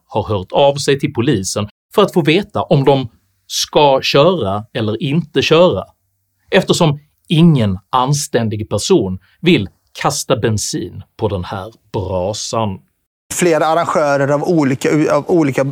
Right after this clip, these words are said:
Speaker 2: utställningar, ar-, arrangemang, event har hört av sig och har frågat om de ska köra eller inte köra.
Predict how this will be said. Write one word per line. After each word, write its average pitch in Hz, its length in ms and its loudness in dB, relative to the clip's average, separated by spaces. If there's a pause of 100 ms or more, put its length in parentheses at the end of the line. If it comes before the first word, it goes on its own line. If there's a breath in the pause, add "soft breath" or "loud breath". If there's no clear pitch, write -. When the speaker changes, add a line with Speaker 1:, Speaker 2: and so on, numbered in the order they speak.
Speaker 2:
utställningar, 139 560 0
ar-, 147 520 -2
arrangemang, 156 600 0
event 143 360 0
har 143 220 0
hört 147 120 -2
av 147 220 0
sig 143 240 -2
och 135 40 2
har 135 60 2
frågat 131 420 -2
om 139 80 2
de 139 100 0
ska 139 120 -6
köra 139 480 0
eller 143 160 0
inte 147 320 -2
köra. 147 420 0